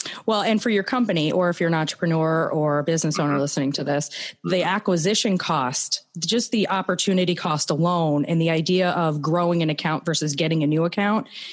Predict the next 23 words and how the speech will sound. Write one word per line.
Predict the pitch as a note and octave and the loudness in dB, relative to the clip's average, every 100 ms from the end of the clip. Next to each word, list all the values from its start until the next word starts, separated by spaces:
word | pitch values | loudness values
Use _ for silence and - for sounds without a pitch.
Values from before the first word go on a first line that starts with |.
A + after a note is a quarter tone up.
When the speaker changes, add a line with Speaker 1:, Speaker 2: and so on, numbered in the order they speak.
| - | -4
Speaker 2:
Yeah. | F#3 | -2
Speaker 1:
is | D#3+ | 0
tremendous. | D3+ E3 D3+ C#3+ - - - A3 | 0 0 0 -2 -2 -6 -4 -2
So | F#3+ | 0
the | G3 | 0
economics | G#3 G#3+ F#3+ E3 D#3 G3+ A3 - | -2 0 0 2 2 0 0 0
behind | A#3+ A#3 A#3 | 2 2 2
it | A#3+ - | 2 2
make | F#3 E3 - | 2 2 -2
far | - F3 E3+ | -4 0 2
more | E3+ D#3+ D3 | 2 2 0
sense. | - C#3 G#3+ G4 - - - - - - _ | -2 -2 0 0 -4 -10 -20 -20 -20 -20 _
And, | A3+ G#3 - | -2 0 2
and | G#3+ G#3+ | 2 2
then | G#3 G#3 | 4 4
when | G#3+ | 4
you | G3+ | 2
think | A#3+ | 2
about | G#3+ F#3+ - | 0 -2 -2
protection | G3 G3 F3+ F3 D#3+ | -2 0 -2 0 0
mode, | D3+ D3 | 2 2
right? | D#3 F3 | 2 0
Like, | F#3+ | 0